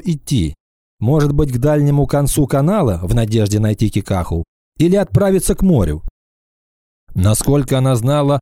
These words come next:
протяжённость канала могла составлять около сотни миль. Кроме того, канал мог вскоре закрыться или расшириться, превратившись в озеро. Что касается Кикахи, то здесь имелось три варианта.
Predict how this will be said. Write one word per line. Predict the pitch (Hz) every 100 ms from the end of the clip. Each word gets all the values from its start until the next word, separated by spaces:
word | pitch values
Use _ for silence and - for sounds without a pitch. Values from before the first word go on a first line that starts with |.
| -
протяжённость | 123 127 127 135 135 131 -
канала | 139 139 139
могла | 131 131 131 131
составлять | 135 - 127 131 131 -
около | 135 127 127
сотни | - 135 123 131
миль. | 131 98 73 - _ _ -
Кроме | 123 165 127
того, | - 87 82 76 -
канал | 107 135 156
мог | 147 160
вскоре | - - 151 143
закрыться | 127 123 151 165 -
или | 139 147 147
расшириться, | 143 143 - 196 123 87 - 85 - 98
превратившись | 104 101 98 107 - 107 92
в | 98
озеро. | 98 85 82 80 - _ _ _ _
Что | - - 139
касается | 135 - 143 135 120
Кикахи, | 110 101 139 185 156 160
то | - 123
здесь | 113 120 165 -
имелось | 139 139 147 139
три | - 151
варианта. | 104 92 85 78 73 73